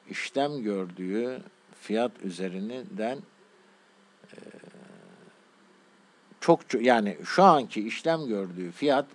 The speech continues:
olması gereken değerinin çok çok altında. Ee, olması gereken değeri çok daha yüksek. Bunu söyleyebilirim. Ama, e, bu kafamdaki bu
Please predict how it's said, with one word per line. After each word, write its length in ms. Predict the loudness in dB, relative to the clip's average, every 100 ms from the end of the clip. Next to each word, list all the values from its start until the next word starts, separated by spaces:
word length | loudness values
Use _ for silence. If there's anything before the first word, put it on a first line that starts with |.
| -4
olması 480 | -4 0 -2 0
gereken 520 | 2 2 2 -2 -4 -4 -8 -14
değerinin 760 | -6 4 6 6 2 -4 -4 -4 -8 -20 -2
çok 280 | 4 4 6
çok 220 | 2 4
altında. 640 | 0 0 -4 -8 -8 -12 -16 _ -20 -20 -20 -20 -20 -20 -20 _ -20
Ee, 40 | -18 -16 -18 -18 -20 -20 -20 -16 -6
olması 400 | -2 0 0 4
gereken 540 | 4 2 0 -2 0
değeri 380 | 0 0 0 -2
çok 300 | -2 -2 -2
daha 380 | -2 -2 -2 -6 -10
yüksek. 640 | -8 -8 -6 -6 -6 -16 -16
Bunu 380 | -10 -6 -6 -8 -14 -18
söyleyebilirim. 1120 | -8 -6 -4 -2 0 0 -2 -2 -2 -4 -6 -16 _ 0
Ama, 400 | 0 0 -4 -6 _ _ -20 -20 _ _ -20
e, 40 | -16 -14 -10 -2
bu 300 | 0 0 -4 -2
kafamdaki 920 | -2 0 -2 0 -4 0 -2 -2 -4 -12 -6
bu 260 | -4 -4